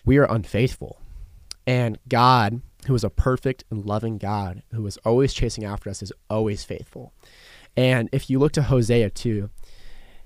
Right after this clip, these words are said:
it says in verse five,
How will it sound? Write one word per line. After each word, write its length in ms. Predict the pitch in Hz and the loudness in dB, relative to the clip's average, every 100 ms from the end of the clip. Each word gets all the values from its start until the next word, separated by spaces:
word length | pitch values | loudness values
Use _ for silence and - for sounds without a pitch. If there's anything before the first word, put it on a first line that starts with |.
| - - | -12 -6
it 100 | 120 | -2
says 540 | 135 120 110 - - - _ 113 | 2 2 2 -2 -10 -18 _ -4
in 320 | 113 107 98 - | -4 -4 -6 -10
verse 680 | 113 113 120 131 - - - - | -8 -2 0 0 -2 -12 -14 -20
five, 300 | - 101 | -10 -8